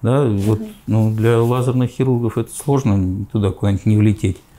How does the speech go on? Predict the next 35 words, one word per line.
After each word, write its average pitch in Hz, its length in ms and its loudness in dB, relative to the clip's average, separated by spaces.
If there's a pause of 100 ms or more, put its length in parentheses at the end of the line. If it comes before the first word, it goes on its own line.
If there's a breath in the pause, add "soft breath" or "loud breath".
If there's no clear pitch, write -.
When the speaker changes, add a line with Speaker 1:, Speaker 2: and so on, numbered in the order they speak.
(100)
Speaker 2:
Ну, 214 180 -8
Speaker 1:
назад. 101 280 0
Speaker 2:
вот 175 80 -8
к-, - 20 -8
это 196 200 -4
к - 80 -12
тому, 196 200 -4
что, 196 220 -10
может 175 180 -8
быть, 170 100 -12
всем 190 380 -12
рутинно 190 380 -14
делать 175 280 -16
заднюю 175 240 -20
капсулу - 400 -20
Рексиса? - 300 -20 (480)
Speaker 1:
Ну, 170 260 4
это 185 180 4
от 180 100 -2
хирургов 170 440 2
зависит, 113 440 0
да. 123 280 -2 (440 soft breath)
Есть 120 320 0
хирурги 127 320 2
и 101 100 4
на 98 140 2
Западе, 107 400 -2
которые 98 340 -2
всем 139 260 -2
делают 110 380 0 (360)
задние 110 360 0
капсулы 98 440 0
Рекс, - 180 -10 (260 soft breath)
там, 90 100 -4
Кошемяр. 98 500 -4